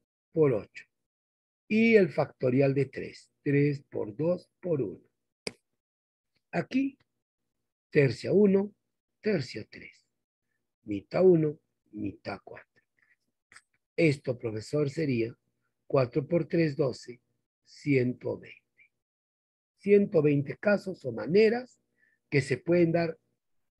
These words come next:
todos. Pero dice, los casos favorables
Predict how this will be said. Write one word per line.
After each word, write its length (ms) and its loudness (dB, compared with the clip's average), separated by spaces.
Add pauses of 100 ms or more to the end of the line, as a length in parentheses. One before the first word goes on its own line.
(220)
todos. 560 -10 (1040)
Pero 220 6
dice, 420 0 (640)
los 300 2
casos 460 0
favorables 800 -2